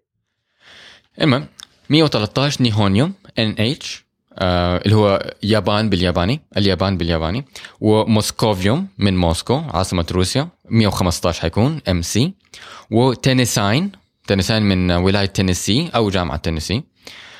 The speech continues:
آه، في الول-، في أمريكا، مية وسبعتاش تي إس، وآخر واحد أوغانيسون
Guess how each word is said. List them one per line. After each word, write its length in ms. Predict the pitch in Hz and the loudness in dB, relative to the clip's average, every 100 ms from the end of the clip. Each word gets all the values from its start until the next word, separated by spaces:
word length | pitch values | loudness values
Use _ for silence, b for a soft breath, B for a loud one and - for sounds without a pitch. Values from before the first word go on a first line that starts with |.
| B | B
آه، 360 | - 90 90 87 | -6 -2 0 0
في 200 | 82 90 | 0 0
الول-، 300 | 87 90 - | 2 0 -2
في 120 | - | -2
أمريكا، 580 | 87 82 95 104 - 151 | 0 0 -2 -2 -2 -2
مية 220 | 110 110 | 0 2
وسبعتاش 800 | 92 104 92 82 - 117 170 - - | 2 0 -2 -2 -2 -4 -4 -8 -6
تي 220 | 113 101 | -2 0
إس، 300 | 110 165 - B B B - | -2 -4 -10 B B B -4
وآخر 400 | 101 135 135 120 | -2 0 0 2
واحد 600 | 123 147 135 170 180 - - b b b b b _ _ _ _ | 2 2 0 -2 -2 -6 -20 b b b b b _ _ _ _
أوغانيسون 680 | 123 113 131 117 85 - 62 | 0 2 0 0 -2 -6 -10